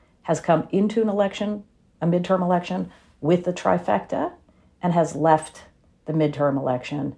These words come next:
with a trifecta. They've either lost the House, the Senate, or both.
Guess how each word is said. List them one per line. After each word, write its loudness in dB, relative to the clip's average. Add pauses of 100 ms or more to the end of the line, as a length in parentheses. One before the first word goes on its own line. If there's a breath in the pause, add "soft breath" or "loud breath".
(420 soft breath)
with 0
a 0
trifecta. -6
They've 0
either 4
lost 2
the 2
House, 4
the -2
Senate, 0
or -2
both. -4